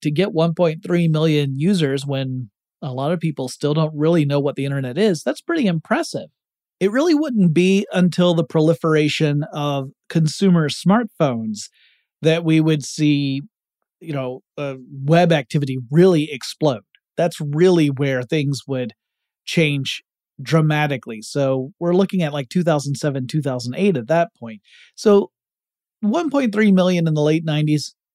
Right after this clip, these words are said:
pretty impressive. Uh, anyway, back to the Globe. So co-founder Stefan would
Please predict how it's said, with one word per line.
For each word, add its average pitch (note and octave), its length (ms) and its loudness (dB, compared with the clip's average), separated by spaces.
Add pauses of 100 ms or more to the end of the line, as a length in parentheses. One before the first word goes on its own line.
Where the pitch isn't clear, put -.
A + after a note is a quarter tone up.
(220)
pretty G3+ 460 2
impressive. - 540 -6 (640)
Uh, D3 300 -2 (600)
anyway, G#3 360 4
back F#3 320 0
to F#3 100 4
the D3+ 100 0
Globe. A2+ 280 -8 (380)
So G3 200 4
co-founder G3+ 840 2
Stefan D3+ 720 0 (280)
would D3+ 500 2